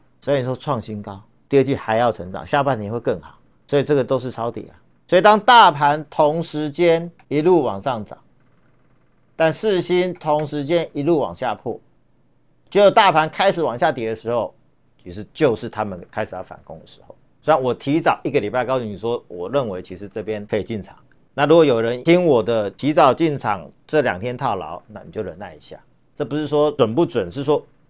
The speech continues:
以我的经验，在这边你去进场，你后面会大赚。没有办法跟你保证说，我认为我的看法今天可以进场啊，明天马上就赚，没有那么厉害啦。那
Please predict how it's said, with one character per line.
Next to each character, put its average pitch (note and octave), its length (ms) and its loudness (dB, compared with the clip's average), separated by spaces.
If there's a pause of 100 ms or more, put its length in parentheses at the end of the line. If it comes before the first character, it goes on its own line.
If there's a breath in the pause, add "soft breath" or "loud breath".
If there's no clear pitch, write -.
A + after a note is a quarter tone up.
以 F3 180 6
我 F3 220 6
的 A2 120 -4
经 A#2+ 300 -10
验， A2+ 240 -8
在 A#2 280 -2
这 D#3+ 260 4
边 B2 300 -2
你 F#2+ 120 -14
去 G#2 160 -12
进 G2 180 -10
场， - 160 -20 (1080)
你 E2+ 80 -18
后 G2 100 -6
面 G#2+ 140 -4
会 G#2 80 -6
大 G2+ 140 -8
赚。 D#2+ 180 -20 (260)
没 F3 140 0
有 F#3 80 6
办 F#3+ 160 4
法 D#3+ 100 4
跟 E3+ 140 0
你 - 20 0
保 C#3 160 0
证 D#3 140 0
说， D#3+ 160 2
我 G#2+ 260 -6
认 D#3+ 160 0
为 C3+ 80 -2
我 A2 120 -2
的 A2+ 80 -6
看 C#3+ 200 -2
法 A2 160 -4
今 C#3+ 200 -6
天 D3+ 100 -6
可 C#3 100 0
以 A#2+ 60 -2
进 C#3+ 160 -6
场 A2 160 -8
啊， A2+ 80 -8
明 D3 180 -6
天 E3 140 -2
马 B2+ 120 -2
上 D3 120 -4
就 D#3 80 -4
赚， D#3 260 -2 (300)
没 B2+ 100 -6
有 D3+ 60 0
那 D3 100 -2
么 C#3+ 120 -4
厉 C#3 180 -4
害 B2 220 -16
啦。 C2+ 60 -20 (800)
那 B2 80 -10